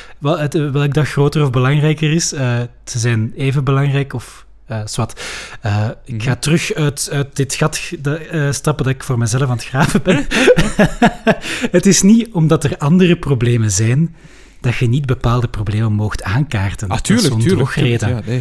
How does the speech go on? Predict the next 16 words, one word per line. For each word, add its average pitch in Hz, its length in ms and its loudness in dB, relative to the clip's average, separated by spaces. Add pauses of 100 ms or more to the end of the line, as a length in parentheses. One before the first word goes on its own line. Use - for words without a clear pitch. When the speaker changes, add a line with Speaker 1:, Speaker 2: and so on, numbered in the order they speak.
(140)
Speaker 1:
Dat - 100 -14
is 127 60 -4
zo'n 135 160 2
drogreden. 135 420 0
Als 123 120 0
iemand 160 220 2
iets 156 220 -2
zegt 180 300 0
over, 156 280 4
hè, 165 100 2 (840)
ik 147 140 -4
zeg 156 140 0
maar 147 140 4
iets, 147 140 0
gelijkheid, 147 720 0 (300)
eh, 127 500 2